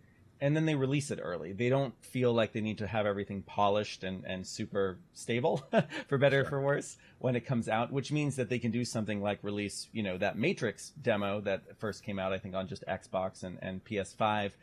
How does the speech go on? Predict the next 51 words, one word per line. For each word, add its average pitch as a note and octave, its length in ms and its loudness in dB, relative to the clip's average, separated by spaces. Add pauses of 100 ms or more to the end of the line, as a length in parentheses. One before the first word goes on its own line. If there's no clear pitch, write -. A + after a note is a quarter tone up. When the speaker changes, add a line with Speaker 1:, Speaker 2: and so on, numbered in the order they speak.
(380)
Speaker 1:
And A#2+ 220 2
then, A#2 320 2
you C#3 80 -2
know, B2 140 2
a A2+ 40 0
few C3 160 -2
months A#2+ 220 0
later A#2 260 2
say, A2+ 300 -2
"Oh, D3 280 6
here's D#3 520 0 (220)
the C3 80 4
one B2+ 180 6
hundred B2+ 320 2
fifty B2+ 320 -2
gigabyte, A2 500 4
like, G2+ 300 0 (220)
source A2+ 400 0
<laughs> - 0 -
version F#2 300 -4
of F2 100 -6
that. F2 240 -4
You A#2 80 2
can A#2 120 4
open A#2+ 240 2
Speaker 2:
Yeah. A2+ 60 4
Speaker 1:
this - 120 -4
up, G#2+ 200 2
play A2 220 0
with G#2 120 -4
it, G#2 120 -4
do - 80 -6
whatever G#2 240 0
you G#2 140 -4
want." G2+ 320 -2 (420)
And, A#2 320 4
uh, G#2+ 240 6
there's C3 160 4
a C#3 60 4
lot C#3+ 320 4
of A2 80 0
that G2+ 220 2
kind F#2+ 160 -4
of F#2 60 -8
stuff - 220 -6
they've F#2 140 -6
done F#2+ 160 -2
over F#2+ 160 -4
the F#2+ 100 -8
years F#2+ 440 -6
where F#2+ 460 0